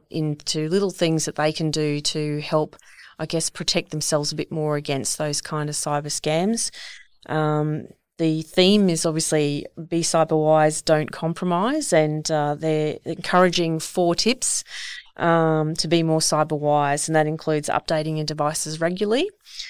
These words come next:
uh, turning on multi-factor authentication, uh, opportunities on your devices, backing up your important files,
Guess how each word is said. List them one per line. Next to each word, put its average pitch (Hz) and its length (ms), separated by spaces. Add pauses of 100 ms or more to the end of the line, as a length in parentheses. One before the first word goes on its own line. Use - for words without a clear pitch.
(260)
uh, 156 280
turning 185 380
on 160 240
multi-factor 165 760
authentication, 165 1160 (220)
uh, 160 400
opportunities 170 640
on 160 100
your 156 100
devices, 190 800 (160)
backing 180 420
up - 140
your 185 180
important 165 500
files, 170 640